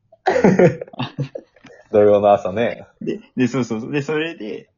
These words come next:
Speaker 2: で、まあ、九時頃にピンポン鳴って、
Speaker 1: うん。
Speaker 2: あのー、ほにゃほにゃ引っ越し屋ですと。あの、今日、あの、引っ越し作業今からするんで、ちょっとうるさいと思いますけど、まあ、
Speaker 1: うん。
Speaker 2: すいません。それは引っ越し屋さんがで、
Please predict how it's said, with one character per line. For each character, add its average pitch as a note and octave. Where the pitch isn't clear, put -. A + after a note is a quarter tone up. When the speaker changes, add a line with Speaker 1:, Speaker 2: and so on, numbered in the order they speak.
Speaker 2:
で、 D3+
ま C#3
あ、 B2+
九 B2
時 A#2
頃 A#2
に B2
ピ -
ン G#2+
ポ G2
ン F#2+
鳴 F#2
っ -
て、 -
Speaker 1:
う G2+
ん。 E2
Speaker 2:
あ G2
の F#2
ー、 -
ほ -
に G#2
ゃ -
ほ G2+
に F#2
ゃ F2+
引 F2
っ -
越 E2
し G2
屋 F2+
で F2+
す -
と。 F2
あ G#2
の、 F2+
今 G#2
日、 -
あ F#2+
の、 F#2
引 F#2+
っ -
越 -
し C#3
作 B2+
業 F#2+
今 G2
か -
ら F2+
す -
る F#2
ん F#2
で、 -
ち -
ょ A#2
っ -
と G2
う -
る F#2+
さ G2
い F2+
と F2+
思 F2
い -
ま F2
す -
け G2+
ど、 -
ま A2+
あ、 B2+
Speaker 1:
う -
ん。 F#2+
Speaker 2:
す F#2
い -
ま -
せ -
ん。 -
そ -
れ D#3+
は D3
引 C3+
っ -
越 B2
し A#2+
屋 A2
さ A2
ん G2+
が G2+
で、 -